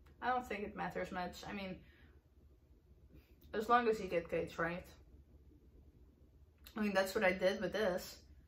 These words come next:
The pattern calls for something that is part wool, and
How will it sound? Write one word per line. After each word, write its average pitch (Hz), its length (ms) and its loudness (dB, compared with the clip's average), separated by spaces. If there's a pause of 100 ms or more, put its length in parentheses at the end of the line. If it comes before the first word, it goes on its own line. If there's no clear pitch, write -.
(600)
The 175 400 2 (120)
pattern 202 460 2
calls 190 300 4
for 170 520 0 (200)
something 202 460 -4
that 185 140 0
is 185 140 -6
part 196 380 0
wool, 185 320 4
and 170 240 2